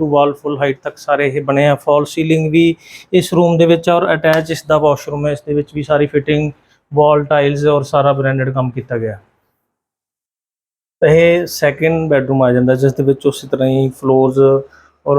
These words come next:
wall to wall ਇਸ ਦੇ ਵਿੱਚ ਕਬਰਡਸ ਹੈ ਔਰ ਇੱਧਰ ਜੋ ਡਰੈਸਿੰਗ ਔਰ ਉੱਪਰ ਤੱਕ ਇਹ ਸਾਰਾ ਫਾਲ ਸੀਲਿੰਗ, ਅਟੈਚ ਇਸ ਦਾ ਵਾਸ਼ਰੂਮ, ਇਸ ਦੇ ਵਿੱਚ ਵੀ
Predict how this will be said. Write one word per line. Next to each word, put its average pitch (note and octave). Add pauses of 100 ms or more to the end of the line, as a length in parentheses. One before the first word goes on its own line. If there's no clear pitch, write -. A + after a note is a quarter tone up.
(100)
wall C#3
to D3+
wall C#3
ਇਸ C#3
ਦੇ C3+
ਵਿੱਚ C3
ਕਬਰਡਸ C3
ਹੈ C3+
ਔਰ C3+
ਇੱਧਰ C3
ਜੋ B2+ (100)
ਡਰੈਸਿੰਗ B2
ਔਰ C3
ਉੱਪਰ C3+
ਤੱਕ -
ਇਹ B2+
ਸਾਰਾ B2 (460)
ਫਾਲ C#3
ਸੀਲਿੰਗ, D3
ਅਟੈਚ C#3+
ਇਸ C#3
ਦਾ D3
ਵਾਸ਼ਰੂਮ, C#3+
ਇਸ B2+
ਦੇ C3+
ਵਿੱਚ C3+
ਵੀ C#3